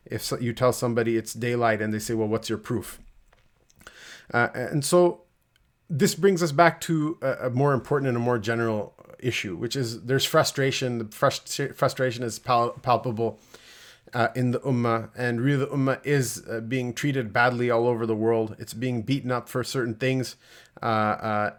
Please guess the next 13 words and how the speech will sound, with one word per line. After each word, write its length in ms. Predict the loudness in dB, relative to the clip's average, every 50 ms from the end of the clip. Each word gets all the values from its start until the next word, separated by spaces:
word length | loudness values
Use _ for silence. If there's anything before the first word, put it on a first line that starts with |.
| -10 -8
uh, 240 | -6 -4 -4 -4
that 220 | -2 -2 0 2 2
are, 300 | 2 2 2 -2 -4 -8 -6
uh, 40 |
uh, 420 | -2 -2 -2 -2 -2 -4 -6 -8 -4 0
unreasonable. 800 | 2 4 6 6 6 6 6 4 2 2 2 0 -2 -2 -6 _ _ _ _ _ _ _ _ _
And 440 | -6 -4 -2 -2 -2 -2 -4 -6 -8 -14 _ -10
we 180 | -8 -6 -6 -4
see, 400 | -4 -2 -2 0 0 0 -2 0
whether 340 | 0 0 2 2 2 2
it's 140 | 2 0 -2
in 160 | -4 -4 -4
China, 560 | -2 -2 -2 0 0 0 0 0 0 -2 -4